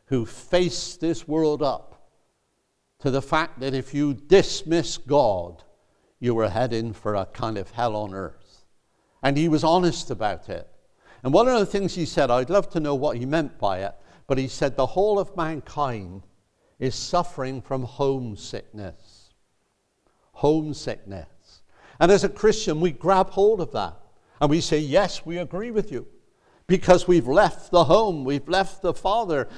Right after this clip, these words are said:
we've come adrift from that. And that was something he would have believed in his book, The Gay Science, and Thus Spake Zarathustra, and books like that,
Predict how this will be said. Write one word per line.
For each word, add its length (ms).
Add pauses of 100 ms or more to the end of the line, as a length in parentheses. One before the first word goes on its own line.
(160)
we've 240
come 200
adrift 400
from 200
that. 180 (180)
And 200
that 160
was 180
something 460
he 180
would 180
have 140
believed 460
in 100
his 140
book, 260
The 80
Gay 240
Science, 680
and 140
Thus 180
Spake 360
Zarathustra, 800 (260)
and 160
books 400 (240)
like 220
that, 260